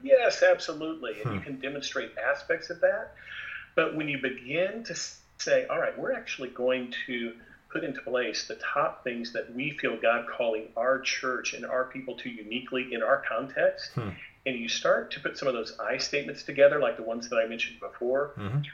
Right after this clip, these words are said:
Speaker 1: what, what you do then i-, is you say, "You know, our success is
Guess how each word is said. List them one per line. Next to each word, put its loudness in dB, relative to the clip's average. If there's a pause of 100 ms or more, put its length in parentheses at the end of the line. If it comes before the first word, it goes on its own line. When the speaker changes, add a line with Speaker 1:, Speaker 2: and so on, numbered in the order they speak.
Speaker 1:
what, 6
what 8
you 0
do 0
then 0
i-, -6
is -4
you -8
say, -2
"You -6
know, 0
our 4
success -2 (300)
is -2